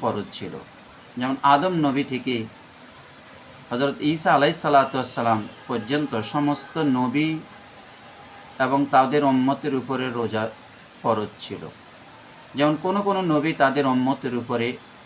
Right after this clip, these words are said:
সওমে আশুরা, আশুরার রোজা ফরজ ছিল, এবং কাহারও উপরে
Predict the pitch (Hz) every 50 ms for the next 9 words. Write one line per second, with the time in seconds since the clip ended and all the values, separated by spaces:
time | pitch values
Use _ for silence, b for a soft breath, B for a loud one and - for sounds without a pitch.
0 | - - - - - - - - - - 180 180 185 185 185 180 175 160 - -
1 | 139 151 151 151 151 - - 143 131 123 127 120 113 101 95 - - - 131 147
2 | 143 - 185 180 185 180 170 156 151 139 131 147 143 143 131 113 104 101 90 -
3 | - - 101 87 85 82 - - - - - - - - - - - - - -
4 | - - - - - - - - - - - - - - - - 147 143 160 170
5 | 165 170 - 165 156 147 170 196 202 208 208 196 - 160 160 151 139 139 143 165